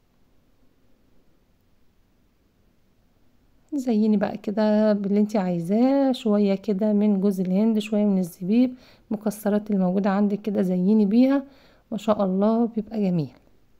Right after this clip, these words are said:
لو وصلتوا بقى معايا لحد هنا من الفيديو طبعًا ما تنسوش تدعموني، ولو ما اشتركتوش في قناتي بتمنى ان انتوا تشتركوا فيها، وما تنسوش اللايك اهم حاجه عشان هو اللي بيرفع الفيديو بيوصله لاكبر عدد من الناس.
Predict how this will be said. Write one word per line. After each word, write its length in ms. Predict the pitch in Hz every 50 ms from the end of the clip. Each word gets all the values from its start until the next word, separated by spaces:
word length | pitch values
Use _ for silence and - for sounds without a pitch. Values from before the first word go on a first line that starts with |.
| _ _ _ _ _ _ _ _ _ _ _ _ _ _ _ _ _ - _ _ _ -
لو 140 | 247 220 208
وصلتوا 380 | 196 185 - 202 190 - - 185
بقى 140 | 208 190 185
معايا 240 | 180 180 185 190
لحد 340 | 185 - - 202 185 175 180
هنا 160 | 190 190 196
من 140 | 190 185 175
الفيديو 440 | 175 170 202 240 233 - 269 285 285
طبعًا 440 | 269 - 208 185 208 196 190 202 208 208 208 - - _ _ -
ما 60 | 208
تنسوش 680 | - - 180 170 - - 208 208 208 208 214 220 208
تدعموني، 680 | 214 220 190 190 180 175 175 170 175 196 226 240 254 254
ولو 120 | 240 202 180
ما 80 | 175
اشتركتوش 480 | 170 - - 196 180 170 - - 220 -
في 100 | - 226
قناتي 320 | - - 180 180 180 -
بتمنى 380 | 170 175 175 - 202 202 208 208
ان 60 | 208
انتوا 220 | 214 208 214 233 214
تشتركوا 400 | - - - 226 233 233 233 -
فيها، 340 | - 254 269 277 302 320 311 - - - - - - - _ _ -
وما 200 | 247 208 202 202
تنسوش 380 | 196 208 185 - 240 214 -
اللايك 320 | 226 214 220 226 226 226 -
اهم 280 | 208 190 214 220 220
حاجه 280 | 214 - 240 247 247 254
عشان 240 | 220 - - 208 214
هو 100 | 214 208
اللي 120 | 202 196
بيرفع 320 | 185 - - - - 202 180
الفيديو 400 | 185 180 196 247 240 240 277 240
بيوصله 500 | 220 202 190 190 190 - - 220 226 226
لاكبر 340 | - 233 220 214 214 208
عدد 220 | 202 202 202 214 202
من 100 | 202 190
الناس. 400 | 185 180 165 151 135 - -